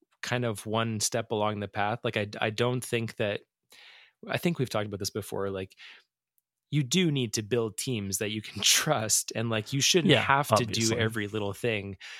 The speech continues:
Speaker 1: But at that point, it was like, "Okay, from now on, like, until, until <laughs> whatever, for the foreseeable future, like, I need to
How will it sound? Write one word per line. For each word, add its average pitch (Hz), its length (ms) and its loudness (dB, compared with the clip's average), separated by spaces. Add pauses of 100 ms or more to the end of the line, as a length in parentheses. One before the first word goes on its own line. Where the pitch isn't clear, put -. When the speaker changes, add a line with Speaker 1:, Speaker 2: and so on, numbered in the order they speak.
(220)
Speaker 1:
But 120 100 4
at 107 140 -2
that 143 260 6
point, 104 460 -4
it 113 80 -2
was 107 260 0
like, 104 300 -4 (520)
"Okay, 180 280 4
from 143 220 -2
now 143 200 4
on, 139 480 0
like, 113 320 -2
until, 127 440 2 (220)
until 120 460 0
<laughs> - 160 -6
whatever, 131 320 -4
for 147 120 2
the 135 100 2
foreseeable 139 440 0
future, 120 400 -2
like, 101 200 -2 (800)
I 120 220 4
need 117 380 -2
to 104 360 0